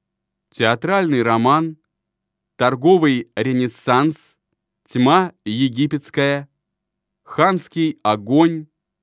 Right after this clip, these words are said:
Часы жизни и смерти, Чаша жизни, Чёрное море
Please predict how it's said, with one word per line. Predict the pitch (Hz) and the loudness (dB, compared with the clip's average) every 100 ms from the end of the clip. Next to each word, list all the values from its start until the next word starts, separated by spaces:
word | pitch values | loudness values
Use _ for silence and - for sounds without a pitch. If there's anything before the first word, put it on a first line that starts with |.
| _ _ | _ _
Часы | - - - 202 196 - | -6 -6 -4 -6 -6 -8
жизни | 117 139 147 127 127 117 | -6 -4 -2 -2 -2 -2
и | - 110 | -4 -8
смерти, | 104 123 131 151 147 151 147 143 _ _ _ _ | -6 -4 -2 -2 -4 -6 -6 -10 _ _ _ _
Чаша | - 147 175 - 139 120 - | -2 0 0 -2 -4 -4 -6
жизни, | 110 117 160 147 160 160 156 - _ _ _ _ _ _ _ _ _ | -8 -2 -2 0 0 0 -2 -10 _ _ _ _ _ _ _ _ _
Чёрное | - - 185 143 117 104 | 0 2 4 4 2 0
море | 107 143 160 156 156 | 0 2 2 0 -4